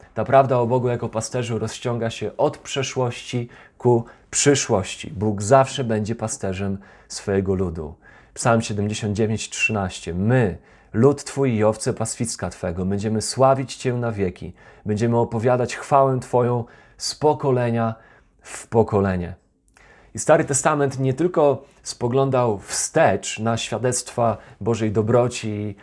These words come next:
Bożej łaskawości, Bożej wystarczalności, wyznając Go jako pasterza, który troszczy się o swój lud,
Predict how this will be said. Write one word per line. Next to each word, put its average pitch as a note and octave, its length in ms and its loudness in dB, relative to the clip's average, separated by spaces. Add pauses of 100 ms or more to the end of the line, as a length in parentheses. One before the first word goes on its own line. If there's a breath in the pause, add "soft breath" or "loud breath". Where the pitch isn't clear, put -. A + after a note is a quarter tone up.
(140 loud breath)
Bożej A2 280 0
łaskawości, A2 800 -2
Bożej G#2 280 0
wystarczalności, G#2+ 960 0
wyznając G2+ 540 0
Go G#2 120 0
jako G#2 260 0
pasterza, A2 560 2
który G2+ 260 -2
troszczy A#2 380 -6
się A2 100 -2
o G#2+ 40 -2
swój G2+ 240 -2
lud, C3+ 240 2